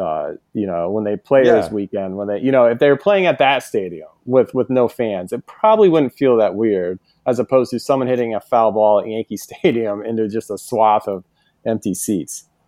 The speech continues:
Speaker 2: Yeah, I'm with you. And I'd like to, I'd also like to see them do what the, the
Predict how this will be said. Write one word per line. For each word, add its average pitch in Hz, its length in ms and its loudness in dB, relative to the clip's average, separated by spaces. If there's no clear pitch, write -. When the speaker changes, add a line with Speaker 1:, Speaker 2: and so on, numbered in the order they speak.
Speaker 2:
Yeah, 143 280 2
I'm 185 80 0
with 190 200 0
you. 123 200 2
And 123 180 -4
I'd 135 120 2
like 202 160 0
to, - 80 -2
I'd 160 80 4
also 185 240 2
like 180 140 -2
to 151 80 -12
see 170 160 -4
them 156 340 -2
do 139 200 0
what 139 240 2
the, 139 160 0
the 123 180 0